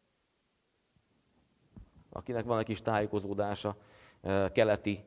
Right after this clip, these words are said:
eh, vallásokban, vallási misztikákban, az tudja, hogy mi-, miket képesek megtenni azért, hogy,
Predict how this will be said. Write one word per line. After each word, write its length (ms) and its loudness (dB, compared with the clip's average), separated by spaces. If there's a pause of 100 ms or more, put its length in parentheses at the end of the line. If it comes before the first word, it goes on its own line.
(260)
eh, 340 0
vallásokban, 1160 2
vallási 500 0
misztikákban, 800 -4 (180)
az 160 -8
tudja, 320 2
hogy 100 6
mi-, 300 -4
miket 400 0
képesek 520 -2
megtenni 440 -2
azért, 380 2
hogy, 240 -2